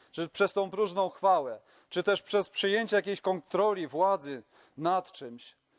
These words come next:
nad kimś. Staje się w tym momencie, czuje się dowartościowany. Znowuż,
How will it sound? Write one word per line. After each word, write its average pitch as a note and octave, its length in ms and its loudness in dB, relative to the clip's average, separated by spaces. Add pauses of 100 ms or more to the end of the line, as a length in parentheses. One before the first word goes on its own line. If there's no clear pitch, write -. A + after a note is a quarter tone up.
(120)
nad F3+ 360 4
kimś. A#2 420 -16 (320)
Staje G3+ 420 4
się G3 280 0
w - 60 -16
tym G3+ 180 2
momencie, F#3+ 460 0
czuje A3+ 280 0
się G3 240 -2
dowartościowany. F#3 840 0
Znowuż, G#3 400 0